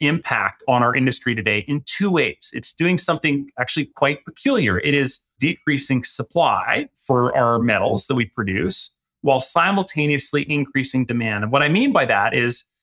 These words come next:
as we start to raise expectations around minimizing impacts, that makes it more challenging for us to operate. And there's some situations where we're not gonna bring mines online in, in the future like we would have in the past, or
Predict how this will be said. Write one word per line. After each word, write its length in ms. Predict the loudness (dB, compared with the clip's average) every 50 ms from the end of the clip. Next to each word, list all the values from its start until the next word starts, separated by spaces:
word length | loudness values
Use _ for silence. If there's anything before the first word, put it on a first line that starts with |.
| _ _ _ 0
as 280 | 0 2 0 0 -2
we 160 | -2 -2 -2 -2
start 400 | -2 -2 0 0 2 0 0 -2
to 120 | -2 -2
raise 360 | 0 2 2 2 2 0 0
expectations 800 | 0 -2 -2 -4 -6 -6 -6 -4 -4 -2 -2 -2 -4 -4 -4 -2
around 420 | 0 0 2 2 2 2 2 0 0 0
minimizing 640 | 2 2 2 4 2 2 2 2 0 0 0 0 0
impacts, 760 | 0 0 0 0 -2 -2 -2 -2 -2 -4 -4 -6 -10 -12 -12 _ _ _ -2
that 180 | 0 0 2 2
makes 300 | 2 0 0 -2 -2 -2
it 160 | -2 -2 0
more 480 | 0 0 2 2 4 4 2 2 0 -2
challenging 560 | -4 0 0 2 2 2 0 0 -2 -4 -4 -2
for 100 | 0 0
us 140 | 0 0 -2
to 60 | -2
operate. 420 | 0 0 0 0 0 0 0 2 2
And 100 | 2 2
there's 200 | 0 0 -2 0
some 200 | 0 2 2 0
situations 580 | -2 -4 -6 -2 -2 0 0 0 -2 -2 -2
where 120 | 0 0 2
we're 60 | 2
not 200 | 2 2 0 0
gonna 120 | 0 0
bring 180 | 0 2 2 2
mines 300 | 2 2 2 2 2 2
online 400 | 2 2 2 2 2 2 2 0
in, 140 | -2 -4 -4
in 140 | -4 -2 -2
the 80 | -2 -2
future 320 | -2 -4 -4 -2 0 0
like 180 | 0 0 0 -2
we 80 | -2 -2
would 140 | -2 0 0
have 100 | -2 -2
in 80 | -4
the 80 | -6 -6
past, 480 | -4 -2 -2 0 0 0 -2 -4 -4 -2
or 320 | 0 2 4 2 2 0